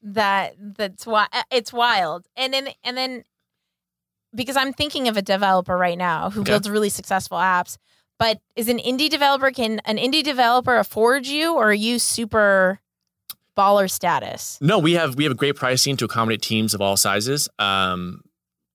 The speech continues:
Speaker 2: we wanna, we wanna give everybody the tools to build the best product that they can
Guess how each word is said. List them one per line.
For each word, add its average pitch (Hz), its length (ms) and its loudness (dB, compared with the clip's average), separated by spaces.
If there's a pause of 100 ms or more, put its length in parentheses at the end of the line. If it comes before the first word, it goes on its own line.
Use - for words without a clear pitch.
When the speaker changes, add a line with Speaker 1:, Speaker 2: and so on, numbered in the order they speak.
(120)
Speaker 2:
we 139 100 -4
wanna, 123 200 2
we 135 120 -2
wanna 147 200 0
give 120 220 -2
everybody 113 440 0
the 104 100 -2
tools 101 760 -2
to - 140 -12
build 104 200 -2
the 98 60 -6
best 98 240 -4
product 101 280 -6
that 104 100 -16
they 104 80 -8
can 156 440 -6